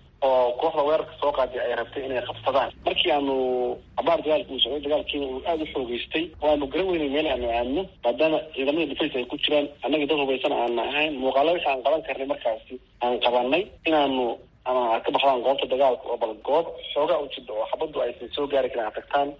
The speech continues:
Abaar gaari ayaanu wadanay, gaarigii ayaan kaxaysanay. Kadibna waxaanu go'aansanay, maadaama dagaalku uu sii cuslaanayo, inaanu aadno, een, dhanka dowlad deegaanka Soomaalida oo xuduudda uu la wadaago, een,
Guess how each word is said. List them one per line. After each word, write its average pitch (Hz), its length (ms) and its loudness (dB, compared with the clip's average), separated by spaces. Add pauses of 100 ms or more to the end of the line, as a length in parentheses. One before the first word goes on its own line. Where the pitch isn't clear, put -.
(180)
Abaar 151 240 4 (100)
gaari 139 180 4
ayaanu 147 260 2
wadanay, 127 300 -2
gaarigii 139 320 2
ayaan 123 180 0
kaxaysanay. 123 500 -2 (640)
Kadibna 156 320 0
waxaanu 135 340 0
go'aansanay, 120 460 -4
maadaama 139 320 2
dagaalku 135 380 0
uu 120 60 -10
sii 139 180 -8
cuslaanayo, 123 640 -4 (120)
inaanu 120 400 0 (520)
aadno, 123 400 2 (420)
een, 117 480 4
dhanka 151 180 4
dowlad 127 240 2
deegaanka 143 320 4
Soomaalida 127 460 4
oo 117 180 2
xuduudda 139 460 0
uu 131 100 -2
la 147 100 4
wadaago, 113 460 2 (260)
een, 107 280 4